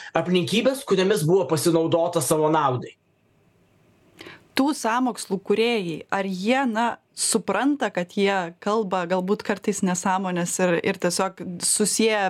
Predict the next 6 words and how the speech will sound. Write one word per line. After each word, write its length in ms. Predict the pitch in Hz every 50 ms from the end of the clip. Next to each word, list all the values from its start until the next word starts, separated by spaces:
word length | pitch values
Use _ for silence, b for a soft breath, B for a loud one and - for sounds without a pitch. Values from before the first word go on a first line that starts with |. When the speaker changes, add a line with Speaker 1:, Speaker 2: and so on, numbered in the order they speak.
| 175
Speaker 2:
visiškai 400 | 202 226 - 214 185 - - 202 196
nesusiejamus 680 | 185 180 - 190 175 - 190 185 190 185 185 180 170 170
dalykus, 480 | 180 180 180 190 190 185 - 180 -
kad 160 | - 190 190
vadovaujasi 600 | 190 185 180 185 185 190 208 208 196 185 - - 185
emocijomis? 560 | 185 185 185 180 175 - 175 170 170 151 -